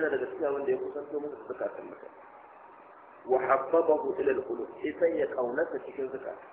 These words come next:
Irin wannan halayen da. Wa sayyarahu qa'idan, wannan ne ya mai da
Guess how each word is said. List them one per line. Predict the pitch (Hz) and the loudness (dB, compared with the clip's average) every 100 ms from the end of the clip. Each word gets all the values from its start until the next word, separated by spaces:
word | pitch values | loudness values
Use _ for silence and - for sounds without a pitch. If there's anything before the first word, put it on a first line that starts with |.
| - - - - - - - | -20 -20 -20 -20 -20 -10 -2
Irin | 135 | 0
wannan | 107 120 135 | 0 -4 0
halayen | 143 131 113 - | 4 6 6 4
da. | 98 - - - - - - - | -4 -8 -12 -16 -18 -20 -8 4
Wa | 143 143 | 4 6
sayyarahu | 147 160 151 135 135 | 6 8 8 6 2
qa'idan, | 143 156 147 131 131 | 4 6 4 4 4
wannan | 135 170 180 | 4 4 2
ne | 165 151 | 2 2
ya | 151 | 4
mai | 160 165 | 4 4
da | 139 | 0